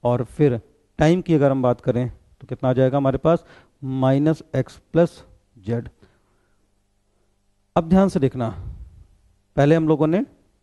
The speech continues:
P to the power x, E to the power y, T to the power z लिख दिया, फिर डायमेंशनली सॉल्व करके एक्स, वाई और जेड में रिलेशन निकाल लेंगे। तो ध्यान से देखो, अगर कंपेयर करोगे तो कितना मिलेगा, एक्स बराबर वन,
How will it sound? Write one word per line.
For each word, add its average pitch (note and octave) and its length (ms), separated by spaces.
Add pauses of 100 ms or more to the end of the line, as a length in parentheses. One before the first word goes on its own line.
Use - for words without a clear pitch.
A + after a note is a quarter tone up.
(240)
P C#3+ 80
to C3+ 80
the D#3 100
power C#3 260
x, D3+ 240 (120)
E C3 100
to A#2+ 80
the C3 100
power C3 240
y, C#3 200
T D3+ 100
to B2+ 120
the A#2 100
power A#2+ 240
z A2 160
लिख B2+ 140
दिया, D#3+ 220 (300)
फिर F#3 160
डायमेंशनली D#3+ 760 (960)
सॉल्व F#3 340
करके E3 320 (240)
एक्स, - 260
वाई D3+ 220
और C3+ 200
जेड B2 200
में F3 200 (260)
रिलेशन B2+ 360
निकाल A2+ 300
लेंगे। A#2 280 (260)
तो E3+ 60
ध्यान F#3+ 200
से F#3+ 100
देखो, E3+ 180
अगर E3 160
कंपेयर D#3+ 340
करोगे C#3 400
तो - 180
कितना - 220
मिलेगा, B2 360 (100)
एक्स - 240
बराबर A2 380
वन, C#3+ 220